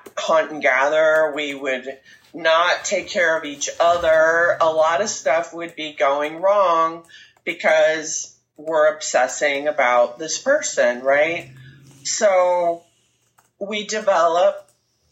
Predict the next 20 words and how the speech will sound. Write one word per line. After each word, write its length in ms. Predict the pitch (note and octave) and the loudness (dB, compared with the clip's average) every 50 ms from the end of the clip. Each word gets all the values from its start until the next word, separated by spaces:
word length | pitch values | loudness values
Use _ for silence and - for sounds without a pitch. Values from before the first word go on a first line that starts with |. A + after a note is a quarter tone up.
| _ _ _ _ _ _ _ - | _ _ _ _ _ _ _ -2
a 80 | G3+ | -2
tolerance, 1000 | G3+ - - - D#4 G#4 A#4 A4+ D4+ F#3 C3 - - - - - - - - - E3+ | -2 -2 -2 0 0 0 0 -2 -2 0 0 -2 -4 -6 -10 -16 -16 -16 -16 -14 -12
just 480 | - F3+ F3+ F#3 F#3 F#3 F#3 - - F3+ | -4 0 2 2 2 2 0 -4 -6 -4
like 600 | E3+ E3+ E3 E3 D#3+ D#3+ D#3+ D#3 D#3 - - - | -2 0 0 2 2 0 -2 -4 -8 -14 -18 -16
you 200 | D#3+ D#3 D#3 D3 | -14 -12 -12 -12
develop 520 | D#3+ D#3 D3 E3 D#3 D3+ D#3+ D#3 D3 D3 | -10 -6 -2 2 4 4 4 4 2 0
a 60 | D3 | -2
tolerance 680 | D3 - - D#3 D3+ D3 D3 C#3+ D3 C#3+ D3 D3 - - | -4 -2 0 0 2 2 0 0 -2 -6 -6 -8 -10 -10
to 160 | - - D3 | -8 -8 -8
a 60 | C#3 | -8
drug, 640 | C#3 C#3+ E3 F3+ G3 G3+ F3 D#3 D#3+ D#3 D#3 - - - - - - _ _ | -8 -4 0 2 2 4 4 4 2 2 0 -6 -16 -20 -20 -20 -20 _ _
you 220 | - G3 G3 G3 F#3 | -12 -8 -2 0 2
also 480 | F3+ F#3 F#3+ G3 - - F#3+ F3 E3+ | 2 2 2 0 0 0 0 0 0
can 300 | E3+ - - F3 D#3+ D#3+ | -2 -4 -6 -8 -8 -6
develop 640 | E3 E3+ E3 D#3 D3 C#3+ D3 D3+ D#3 D#3 D3+ D3+ - - | -8 -4 -2 0 2 4 4 4 4 2 2 0 -4 -8
tolerance 1080 | - - - C#3+ D3 C#3 C#3 C#3+ C#3+ D3 C#3+ C#3+ D3 D3 C3+ - - - - - - - - - | -10 -4 -2 0 2 2 2 0 0 0 -2 -2 -4 -6 -8 -8 -8 -8 -8 -8 -10 -12 -12 -10
to 480 | D3 C#3+ D3 C#3 C3 C3 C3 C3+ C#3 - - - - _ _ _ _ D#3 | -8 -8 -6 -6 -6 -8 -8 -12 -14 -18 -20 -20 -20 _ _ _ _ -6
the 80 | - D#3+ | -4 -2
limerent 640 | D3+ D3 C#3+ C#3+ C3+ C3+ C3+ C#3 D3 D3+ D3+ D3+ C#3 - - | -2 0 -2 -2 0 0 0 2 2 0 0 -2 -4 -4 0
object 800 | F3+ F#3 G3 F#3+ F#3 F#3 - D3 C#3 C3 B2+ B2 A#2 - - | 2 2 2 2 0 -2 -2 0 2 2 4 2 0 -2 -8